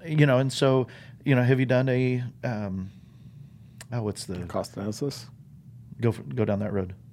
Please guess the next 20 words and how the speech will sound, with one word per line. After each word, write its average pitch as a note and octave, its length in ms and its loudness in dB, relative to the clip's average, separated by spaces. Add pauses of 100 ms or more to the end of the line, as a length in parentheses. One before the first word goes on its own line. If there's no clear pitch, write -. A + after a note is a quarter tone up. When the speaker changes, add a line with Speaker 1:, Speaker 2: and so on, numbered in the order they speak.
(420)
Speaker 1:
I A#2 60 0
don't A2 120 0
know A2+ 80 4
if G#2+ 80 0
that's G2+ 200 0
what G#2+ 80 -2
I'm G2+ 80 0
looking G#2 200 -2
for. F#2+ 180 -6 (180)
Speaker 2:
Um, B2+ 180 2
it's A2+ 180 -2
just A2+ 200 -4 (160)
basically G#2+ 400 2
a G#2 40 0
breakdown G#2 500 0
of G2 220 -4
your G2+ 200 0
expenses G#2 500 -6
and G2 120 -2
your, F#2+ 240 -4